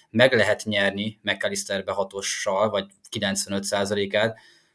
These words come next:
az, az a maradék öt százalék vagy tíz, az meg nagyon sok minden egyéb tényezőn múlik, tehát szerintem ezt így nagyon nehéz lenne, vagy nagyon,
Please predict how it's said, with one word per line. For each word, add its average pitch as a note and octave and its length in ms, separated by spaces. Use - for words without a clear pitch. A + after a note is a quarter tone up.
az, B2 280
az B2 120
a C3 60
maradék A#2+ 420
öt A2+ 120
százalék A2+ 420
vagy A#2 140
tíz, A#2 200
az A#2+ 80
meg A#2+ 140
nagyon C3 220
sok A#2+ 260
minden G#2+ 240
egyéb A#2 280
tényezőn G2+ 400
múlik, G#2 240
tehát A#2 140
szerintem A#2+ 320
ezt A#2+ 320
így B2+ 60
nagyon C3+ 200
nehéz A2+ 260
lenne, G#2+ 180
vagy A2 120
nagyon, A2+ 420